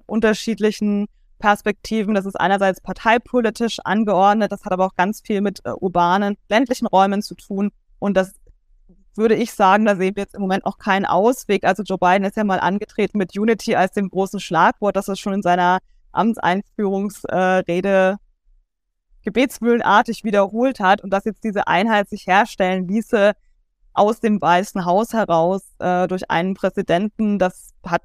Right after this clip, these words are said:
vermutlich niemand angenommen, aber was wir sicherlich auch gesehen haben, ist, dass es im Moment keine Bewegung aufeinander zugibt,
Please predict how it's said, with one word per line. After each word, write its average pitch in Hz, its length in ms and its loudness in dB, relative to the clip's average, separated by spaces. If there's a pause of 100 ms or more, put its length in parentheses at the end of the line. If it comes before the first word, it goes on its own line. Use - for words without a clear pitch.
vermutlich 196 400 -4
niemand 196 260 2
angenommen, 214 500 2
aber 190 120 -6
was 185 160 -6
wir 196 80 -6
sicherlich 190 420 -2
auch 175 200 0
gesehen 196 360 -2
haben, 190 220 2
ist, - 120 -12
dass 175 140 -4
es 185 100 -8
im 180 60 -4
Moment 180 240 0
keine 190 320 0
Bewegung 185 340 -2
aufeinander 170 480 -2
zugibt, 240 460 -2